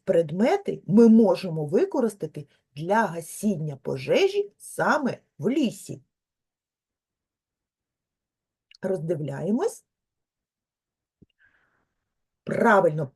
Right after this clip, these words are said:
пісок, це найперше. Всі ви знаєте, що якщо поруч немає водички, то добре гасить, е, вогонь у природі саме пісок або земля.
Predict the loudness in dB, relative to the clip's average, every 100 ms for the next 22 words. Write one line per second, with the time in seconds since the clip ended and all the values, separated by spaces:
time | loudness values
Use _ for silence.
0 | _ -6 -6 -4 2 4 4 0 -6 2
1 | 4 4 0 2 0 0 -4 -12 -12 -12
2 | _ _ _ _ _ -20 -20 -20 -20 -20
3 | _ _ -8 -4 0 0 0 2 2 2
4 | 0 0 2 4 2 -2 -2 0 2 2
5 | 2 0 -6 -6 -6 -4 -2 0 4 4
6 | 4 -2 -2 6 6 6 6 6 6 4
7 | 2 2 0 -2 -12 -16 _ _ -4 -4
8 | 4 4 6 4 4 0 -8 -6 -6 -4
9 | 2 4 6 6 4 2 2 2 0 -4
10 | -10 0 4 4 2 -4 -4 0 0 0
11 | -6 -4 -2 -2 -6 -10